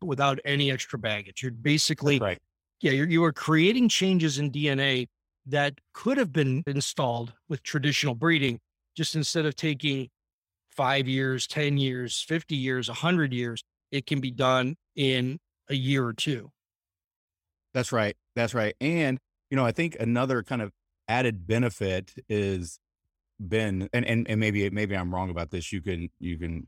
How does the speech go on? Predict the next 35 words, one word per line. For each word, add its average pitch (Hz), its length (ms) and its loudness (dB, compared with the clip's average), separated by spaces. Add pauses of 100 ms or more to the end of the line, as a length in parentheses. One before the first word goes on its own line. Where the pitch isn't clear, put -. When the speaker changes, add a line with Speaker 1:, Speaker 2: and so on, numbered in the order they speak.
Speaker 2:
correct 95 320 0
me, 87 160 -2
but 87 200 -4 (280)
the 123 100 6
ability 127 440 4
to, 120 540 0 (340)
you 117 80 -2
know, 98 120 0
along 101 520 2
with 117 420 0
the 92 160 -8
gene 107 300 -2
editing, 92 480 -2
uh, 90 220 -4
you 98 120 -4
know, 87 180 -6 (120)
where 101 200 -2
it's, 92 140 -6 (120)
it's 87 320 -8
been 104 200 0
the 98 80 0
ability 92 400 -2
to 90 120 -10
sequence - 460 -4
genomes, 73 500 -8
right? 87 240 -6 (1900)
And 104 80 -2
Speaker 1:
Right, 104 160 4
Speaker 2:
all, - 40 0
Speaker 1:
that's 165 260 -2
Speaker 2:
all 107 140 2
the 110 80 0
information 104 600 0
that 92 100 -2
we're 92 200 -6